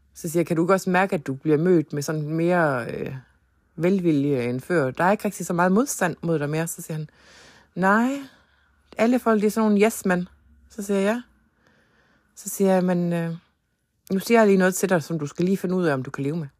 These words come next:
Så siger han, "Ja." Så siger jeg, øh,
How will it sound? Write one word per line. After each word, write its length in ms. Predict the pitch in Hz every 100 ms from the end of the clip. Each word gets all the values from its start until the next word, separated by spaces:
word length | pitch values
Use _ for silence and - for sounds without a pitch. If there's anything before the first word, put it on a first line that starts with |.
| _ _ _
Så 80 | -
siger 180 | - 139
han, 180 | 135 127 _ _ _ _ _ _ _ _
"Ja." 160 | 170 185 _ _ _ _ _ _ _ _
Så 140 | - 151
siger 240 | - 147
jeg, 260 | - -
øh, 60 | -